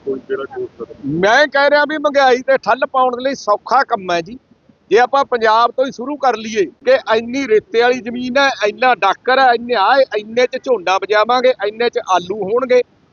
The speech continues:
Speaker 2: ਇੰਨੇ 'ਚ ਸਰੋਂ ਹੋਊਗੀ, ਉਹ ਤੋਂ ਅੱਗੇ ਆ ਕੇ ਇੰਨੇ 'ਚ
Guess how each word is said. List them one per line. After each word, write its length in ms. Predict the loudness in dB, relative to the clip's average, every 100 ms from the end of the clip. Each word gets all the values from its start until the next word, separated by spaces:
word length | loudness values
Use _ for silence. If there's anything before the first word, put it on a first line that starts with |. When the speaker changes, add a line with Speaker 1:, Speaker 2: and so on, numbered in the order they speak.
| _ -2
Speaker 2:
ਇੰਨੇ 320 | 0 0 0
'ਚ 80 | 0
ਸਰੋਂ 320 | 0 2 4
ਹੋਊਗੀ, 460 | 4 0 -2 -8 -8 -12 _ _
ਉਹ 120 | 0 2
ਤੋਂ 200 | 4 2
ਅੱਗੇ 240 | 0 0
ਆ 120 | 2 2
ਕੇ 120 | 0 0
ਇੰਨੇ 260 | -2 -2
'ਚ 100 | 0